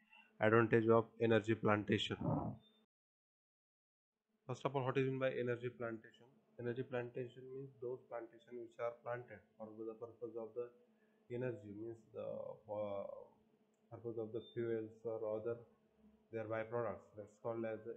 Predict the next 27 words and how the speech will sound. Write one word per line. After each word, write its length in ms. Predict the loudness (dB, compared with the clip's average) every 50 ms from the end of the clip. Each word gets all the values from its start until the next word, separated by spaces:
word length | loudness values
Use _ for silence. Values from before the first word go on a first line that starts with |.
| -8 -6
energy 300 | -6 -6 -8 -8 -10 -12 -10 -8
plantations. 580 | -8 -8 -8 -8 -8 -10 -10 -12 -20 -20 -20 -20 -20 _ _ _ _ _ _ _ _ _ _ _ _ _ -6
They 120 | -6 -6
have 240 | -6 -6 -8 -8 -6
the 280 | -6 -6 -6 -6 -8 -6
lot 220 | -6 -4 -6 -4 -4 -4
of, 140 | -4 -4 -4 -8 -12
uh, 640 | -12 -10 -10 -10 -10 -12 -14 -16 -18 _ -14 -10 -8
advantages 580 | -6 -6 -6 -6 -6 -6 -4 -4 -6 -8 -8 -14 _ -16 -14
of 120 | -12 -12 -12 -12 -10
the, 380 | -10 -8 -8 -8 -10 -10 -10 -12 -16 -20 -18 -14
this 120 | -14 -14 -12 -8
energy 340 | -6 -6 -6 -6 -6 -10 -14 -12
plantation, 480 | -10 -10 -10 -10 -10 -12 -14 -14 -16 _ _ _ _ _
of 80 | -20 -14 -12
this 120 | -12 -12 -10 -10
plantation. 500 | -10 -10 -10 -12 -14 -16 -16 -12 -12 -12 -12 -14 -18 -20 _ _ _ _ _ _ _ _ _ -20 -20 _ _ _ _ _ _
First, 180 | -8 -8 -8 -8 -16 -20 -14 -6 0
uh, 400 | 0 2 2 4 2 2 2 0 -2
pla-, 440 | -2 0 0 0 0 0 -2 -2 -4 -6 -8 -14 -20 _ -12 -10
advantage 480 | -6 -4 -4 -4 -4 -4 -6 -6 -6 -8 -16 -20 -20 _ _ -20
of 80 | -20 -20 -14 -10
this, 140 | -10 -10 -10 -12 _ _ _ -16
uh, 220 | -14 -12 -12 -12 -14 -18 -20 _ _ _ _ _ _ _ -16 -10
plantation 460 | -8 -8 -6 -6 -6 -8 -6 -6 -6
is 140 | -4 -4 -4
the 120 | -6 -8